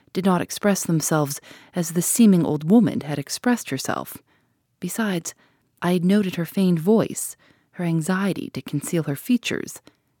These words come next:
But my mind had been running on Grace Poole, that living enigma, that mystery of mysteries, as I considered her. I had never thought of Mister Rochester.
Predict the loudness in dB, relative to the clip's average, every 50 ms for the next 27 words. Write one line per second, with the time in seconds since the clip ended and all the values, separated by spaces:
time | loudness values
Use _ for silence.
0 | _ _ _ _ _ _ _ _ _ _ _ -12 -6 -2 0 2 2 4 4 2
1 | 2 0 -2 -4 -8 -8 -8 -8 -4 -4 -2 -2 0 0 2 2 2 2 2 2
2 | 0 0 0 0 0 0 -2 -6 -10 -6 0 2 2 2 2 -2 -6 -10 _ -20
3 | _ _ _ _ _ _ -10 -10 -8 -4 -2 -2 0 2 2 4 4 4 4 4
4 | 4 2 0 -4 -4 -4 -8 _ _ _ _ _ _ _ _ -14 -10 -8 -2 0
5 | 0 0 0 -2 -4 -2 -2 -2 0 2 2 2 2 0 -8 -6 -6 -6 -6 -6
6 | -10 -8 -10 -8 -8 -8 -8 -8 -4 -4 -4 -4 -4 -6 -6 -6 -10 -8 -8 -8
7 | -10 -10 _ _ _ _ _ _ _ _ _ _ _ _ _ _ _ -8 -4 -4
8 | -2 0 0 0 -2 -2 -4 -2 -2 -2 -2 -2 -4 -4 -4 -4 -4 -4 -6 -4
9 | -4 -4 -4 -4 -6 -6 -6 -6 -10 -10 -10 -10 -12 -12